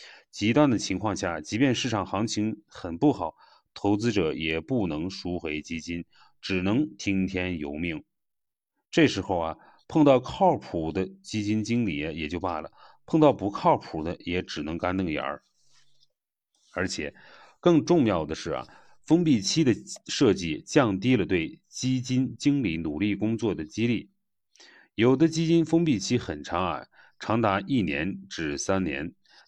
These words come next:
在这样长的封闭期内啊，即使投资者对基金业绩不满意，也不能赎回自己的基金。但是可以在二级市场上转让，这不影响基金经理的管理费收入。因此，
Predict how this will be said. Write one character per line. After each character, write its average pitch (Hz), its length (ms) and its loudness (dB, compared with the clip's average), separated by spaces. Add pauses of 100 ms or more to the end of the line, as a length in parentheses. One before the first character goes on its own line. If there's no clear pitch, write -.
在 143 240 6
这 131 120 4
样 113 160 4
长 101 340 -2
的 104 100 2
封 104 180 0
闭 104 140 -2
期 - 200 -4
内 104 120 0
啊， 76 160 -6 (380)
即 147 140 0
使 151 120 2
投 113 220 0
资 147 140 0
者 92 240 2
对 92 400 0
基 120 240 -4
金 127 240 2
业 139 220 6
绩 - 180 -8
不 - 180 0
满 73 220 -2
意， 87 180 -4 (300)
也 95 220 2
不 120 200 0
能 92 120 2
赎 98 200 -4
回 90 180 -4
自 85 160 -8
己 78 120 -10
的 - 100 -12
基 78 160 -16
金。 82 240 -8 (2000)
但 127 160 4
是 117 100 2 (200)
可 - 140 2
以 - 100 6
在 117 120 4
二 120 220 4
级 90 120 -4
市 98 120 -6
场 90 160 -4
上 92 160 -2
转 71 240 -6
让， 90 240 -4 (120)
这 120 220 2
不 110 200 0
影 90 220 0
响 78 220 -8
基 90 140 -8
金 95 140 0
经 101 180 0
理 78 80 -2
的 - 80 -8
管 82 140 -6
理 80 140 -6
费 85 120 -8
收 82 200 -6
入。 78 200 -8 (880)
因 135 180 4
此， 78 320 -6